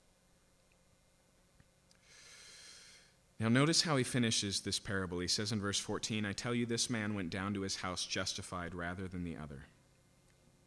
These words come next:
There's a couple of reasons for that. There's a couple of things we have to think about here. The word there, justified, is a legal term. It means you won your court case. It means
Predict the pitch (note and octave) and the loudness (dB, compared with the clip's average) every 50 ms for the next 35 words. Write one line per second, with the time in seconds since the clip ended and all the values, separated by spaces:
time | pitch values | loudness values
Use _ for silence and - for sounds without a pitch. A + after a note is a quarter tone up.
0 | - - - - - - _ - - - - - - - - - - - - - | -20 -20 -20 -20 -20 -20 _ -20 -18 -18 -18 -18 -18 -20 -20 -20 -20 -12 -4 -4
1 | - - - - D#3 - - D3+ C3 G#2+ G2+ G2+ G2 F2+ F2 E2 D2+ - - - | -4 -2 -2 -4 -4 -2 0 -2 -2 0 -2 -2 -2 -2 -4 -6 -8 -10 -12 -12
2 | D2 C#2 B1 - - - - - - - - - - - - - - - G#2 G2 | -16 -16 -16 -20 -20 -20 -20 -20 -20 -20 -20 -20 -20 -20 -20 -20 -18 -14 -10 -10
3 | F#2+ G2 - D3+ C#3+ - C3 A#2 - - B2 G#2+ G#2 F#2+ - F#2+ F2+ F2 - - | -10 -6 -4 -4 -4 -4 -6 -8 -4 -2 -2 -2 -2 -2 -2 -2 -4 -4 -4 -10
4 | - - - F#2 E2+ - D2 C#2+ C#2 - - E2+ D2 D2 D2+ - - - - - | -12 -8 -8 -8 -8 -8 -8 -10 -10 -10 -10 -10 -12 -12 -12 -14 -18 -18 -14 -4
5 | - A2+ A2 B2 D3 D#3+ E3 D3 D#3 D3+ C#3 - B2+ C3 C3+ - - - - - | -2 0 4 4 4 4 6 6 6 6 6 4 2 2 2 2 -2 -2 -2 -2
6 | A2+ G#2+ G2 G2 F#2+ G2 F#2 F#2 A2 A2+ A2 A#2 G#2+ - - - F2 D#2+ C#2+ C2+ | -2 -2 -2 -4 -4 -4 -4 -4 -4 -4 -4 -6 -6 -6 -8 -8 -8 -10 -10 -14
7 | - - - - - G#2 E2 G#2 G#2+ G2+ G2 G#2 G2 G#2 G#2 A2 A#2+ A2+ A2+ - | -16 -20 -20 -18 -14 -8 -4 -4 -4 -2 -4 -4 -4 -2 -2 0 0 0 -2 -2
8 | - - F#2+ - - - E2 D2+ C2+ - - - - G2+ G2 G2 F#2+ F#2 F#2 - | -4 -6 -6 -6 -6 -8 -8 -6 -4 -4 -6 -4 -2 0 0 2 2 2 2 2
9 | - | 0